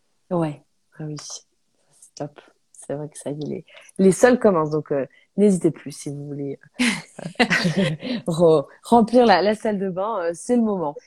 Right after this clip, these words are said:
Et d'ailleurs, euh, nous organisons du coup, euh,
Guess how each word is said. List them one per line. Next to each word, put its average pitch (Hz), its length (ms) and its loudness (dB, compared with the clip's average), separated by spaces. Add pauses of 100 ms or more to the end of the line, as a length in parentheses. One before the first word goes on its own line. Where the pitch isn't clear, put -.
(220)
Et 330 220 2
d'ailleurs, 262 460 0
euh, 226 120 -2
nous 208 340 -2
organisons 208 560 -6
du 202 160 -4
coup, 269 300 0
euh, 170 220 4